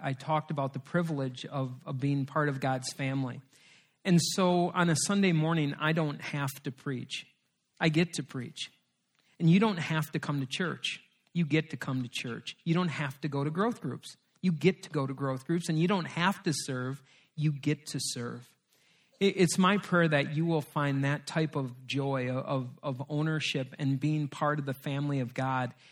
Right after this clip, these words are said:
And, and when you do, you will see that it is something to be enjoyed.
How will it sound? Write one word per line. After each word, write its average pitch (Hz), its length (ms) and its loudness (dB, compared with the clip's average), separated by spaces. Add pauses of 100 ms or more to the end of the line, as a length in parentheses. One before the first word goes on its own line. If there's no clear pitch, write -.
(140)
And, 151 140 2
and 151 260 4
when 170 140 6
you 160 160 6
do, 151 240 4
you 143 160 0
will 143 160 0
see 143 240 0
that 139 220 2
it 131 100 -2
is 135 220 -2
something 143 480 -2
to 139 120 -10
be 127 160 -2
enjoyed. 117 460 -6